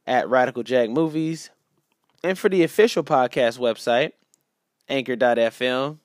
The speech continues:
backslash Xavier dash Jackson.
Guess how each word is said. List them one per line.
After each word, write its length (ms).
backslash 580
Xavier 400
dash 320
Jackson. 420